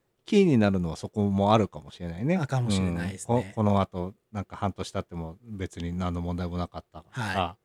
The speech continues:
Speaker 2: い。はい。
Speaker 1: うん。そう。
Speaker 2: 実はリバウンドしましたとか。
Speaker 1: まあ、でもそれはしょうがないじゃん。
Speaker 2: いや、そうだと思います。
Speaker 1: うん。
Speaker 2: はい。
Speaker 1: うん。
Speaker 2: あとは、あの、今飲んでる抗ウイルス剤の副作用が何か出ましたとか。
Speaker 1: そうそう。
Speaker 2: はい。
Speaker 1: まあ、
Speaker 2: はあるかもしれないです。
Speaker 1: でもそしたらそこの時のまた対処、
Speaker 2: あ、そうです、そうです。
Speaker 1: 対処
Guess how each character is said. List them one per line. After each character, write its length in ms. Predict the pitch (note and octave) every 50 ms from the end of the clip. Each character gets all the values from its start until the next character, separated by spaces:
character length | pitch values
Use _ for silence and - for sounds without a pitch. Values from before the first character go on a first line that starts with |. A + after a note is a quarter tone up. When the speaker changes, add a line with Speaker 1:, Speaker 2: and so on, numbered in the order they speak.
| _ -
Speaker 2:
い。 40 | G2+
は 140 | G#2 F#2+ F#2+
い。 100 | G2 _ _ _ _ _ _ _ _ -
Speaker 1:
う 60 | F2
ん。 320 | F2 E2+ D#2+ D#2+ E2 E2+ - -
そ 160 | - - A2+
う。 20 | G#2+
Speaker 2:
実 160 | G#2+ - F3
は 80 | C#3+
リ 120 | C3 C#3 B2+
バ 100 | C3 - -
ウ 40 | C3+
ン 40 | B2+
ド 60 | B2
し 140 | - D3 C3
ま 100 | B2 -
し 60 | -
た 80 | -
と 80 | - -
か。 60 | -
Speaker 1:
ま 20 | C#4+
あ、 60 | G#3+
で 80 | C#4
も 60 | D#4 G3+
そ 120 | - C#4
れ 60 | D4+
は 40 | D#4+
し 100 | - -
ょ 120 | E4 E4+
う 20 | E4
が 80 | D#4+
な 100 | D4+ C#4
い 60 | B2 F2+
じ 80 | F2
ゃ 40 | -
ん。 20 |
Speaker 2:
い 40 | A#3+
や、 80 | A#3+ A3
そ 100 | F#3 A3
う 20 | F#3+
だ 60 | D#3+
と 140 | B2 A#2+ G#2+
思 80 | G2+
い 20 | G2
ま 160 | G2 G2 F#2
す。 100 | - -
Speaker 1:
う 40 | C#3
ん。 40 |
Speaker 2:
は 60 | C3 A2
い。 40 |
Speaker 1:
う 100 | A2 G#2+ G2
ん。 320 | F#2+ F#2 F2 E2+ F2+ - -
Speaker 2:
あ 120 | F#3+ F#3
と 100 | - D#3+
は、 300 | D3 C3+ B2+ B2+ C3 -
あ 100 | - D3
の、 400 | C3+ C3+ B2+ B2+ B2+ B2 B2 C3+ -
今 180 | F3+ E3+ D#3
飲 120 | C#3+ C#3+ C#3
ん 60 | C3+
で 80 | C3+ B2+
る 400 | B2 B2+ A#2+ A2+ A2+ A#2 B2 -
抗 160 | - D3+ C3+
ウ 80 | C3 C3+
イ 40 | C3
ル 80 | C#3
ス 100 | - -
剤 180 | C3 B2 B2+ B2+
の 60 | C3+
副 120 | - -
作 140 | - E3 C#3+
用 60 | B2+
が 80 | B2 A#2+
何 160 | A2+ C3 C3
か 80 | B2 A#2
出 100 | G#2 B2
ま 100 | B2+ A#2+
し 40 | -
た 100 | - G2
と 80 | -
か。 280 | - - G2+ G2+ F#2+ -
Speaker 1:
そ 120 | - G#2 F2+
う 40 |
そ 160 | - - F#2 F2+
う。 60 | F2
Speaker 2:
は 140 | - D3 C3
い。 20 |
Speaker 1:
ま 80 | G3 G#3
あ、 60 | D3
Speaker 2:
は 100 | B2+ G#3
あ 60 | A3+
る 80 | - -
か 100 | - F#3
も 80 | A#3 -
し 80 | -
れ 80 | E4+ C#4
な 60 | D3+
い 20 |
で 20 | -
す。 40 | -
Speaker 1:
で 60 | B2
も 40 | -
そ 0 |
し 0 |
た 0 |
ら 0 |
そ 20 |
こ 100 | - A#2+
の 60 | A2+
時 180 | - A#2 G#2+ G2+
の 60 | F#2
ま 140 | F2 F2 E2+
た 100 | - F2
対 140 | - - G#2
処、 40 |
Speaker 2:
あ、 40 | G2
そ 80 | - A#3
う 40 | E3
で 60 | D3
す、 40 | -
そ 100 | A2 C#3
う 0 |
で 60 | C3
す。 60 | A#2+
Speaker 1:
対 80 | G#2+
処 40 | G2